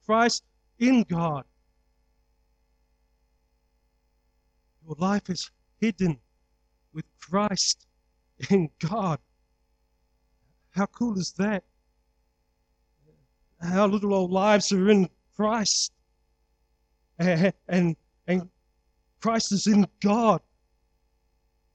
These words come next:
That's the picture. That's total protection. That's eternal security. Nothing, Jesus said, can snatch you out of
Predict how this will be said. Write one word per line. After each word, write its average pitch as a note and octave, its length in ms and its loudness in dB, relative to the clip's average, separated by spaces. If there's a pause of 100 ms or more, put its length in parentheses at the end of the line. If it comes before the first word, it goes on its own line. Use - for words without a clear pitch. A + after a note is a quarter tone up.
(340)
That's - 280 -2
the G3+ 120 -2
picture. F#3 560 0 (880)
That's - 300 -2 (180)
total A3 500 -2 (220)
protection. G3 800 -2 (1200)
That's - 320 -2 (480)
eternal A3+ 600 2 (160)
security. G3 840 -2 (1000)
Nothing, A3 640 4
Jesus G#3 300 0
said, G3+ 240 0
can E3+ 140 -4
snatch B3+ 640 0
you F#3+ 180 2
out F#3+ 200 4
of F3+ 100 -2